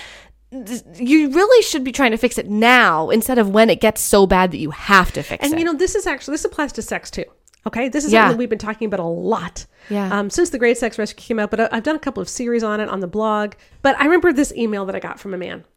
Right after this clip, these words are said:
Speaker 2: Okay,
Speaker 1: Mm-hmm.
Speaker 2: and he's, he, he said this, and I've talked about this before on the podcast, I think. But he said, "I really, really want to give my wife pleasure.
Speaker 1: Yeah.
Speaker 2: I want her to really love sex, and I'm eager to give her foreplay, but she
Speaker 1: <sighs>
Speaker 2: just doesn't want it.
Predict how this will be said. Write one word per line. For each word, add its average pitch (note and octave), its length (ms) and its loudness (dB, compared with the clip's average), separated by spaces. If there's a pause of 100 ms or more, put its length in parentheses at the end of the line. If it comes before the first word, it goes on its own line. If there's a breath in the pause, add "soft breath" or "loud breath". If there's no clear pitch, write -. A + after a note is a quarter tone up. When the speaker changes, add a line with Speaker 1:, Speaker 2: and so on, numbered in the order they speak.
(140)
Speaker 2:
Okay, A3+ 240 -4
Speaker 1:
Mm-hmm. F#3+ 80 -8 (200 loud breath)
Speaker 2:
and A#3 160 -2
he's, A#3+ 280 -6
he, A3+ 260 -8
he A3+ 140 -6
said A3+ 240 -6
this, - 320 -8
and G#3 100 -10
I've G3 80 -6
talked C4 200 -4
about A3+ 120 -4
this G3+ 120 -6
before G3+ 260 -6
on F#3+ 60 -2
the F#3+ 80 -4
podcast, F3+ 400 -8
I F3 40 -8
think. E3+ 300 -10
But G3 80 -4
he A3 80 -2
said, G#3+ 320 -8 (480 soft breath)
"I A3+ 120 -4
really, B3+ 360 -2
really A3+ 240 -4
want F#3 300 -8
to F#3 100 -14
give F#3+ 160 -8
my F#3 140 -4
wife E3+ 260 -8
pleasure. - 460 -14 (160)
Speaker 1:
Yeah. F#3 240 -14 (160)
Speaker 2:
I A3 100 0
want A#3 360 -2
her B3 120 -4
to G#3+ 80 -4
really A3 460 -8
love F#3+ 340 -6
sex, - 560 -14
and A3 100 -6
I'm G#3 220 -4
eager B3 380 -2
to A#3+ 120 -8
give F#3+ 220 -8
her F#3 120 -10
foreplay, F#3+ 420 -8
but F#3+ 100 -8
she F#3 140 -10
Speaker 1:
<sighs> E3+ 80 -16
Speaker 2:
just A3 260 -6
doesn't A3 320 -8
want F#3 380 -8
it. - 240 -16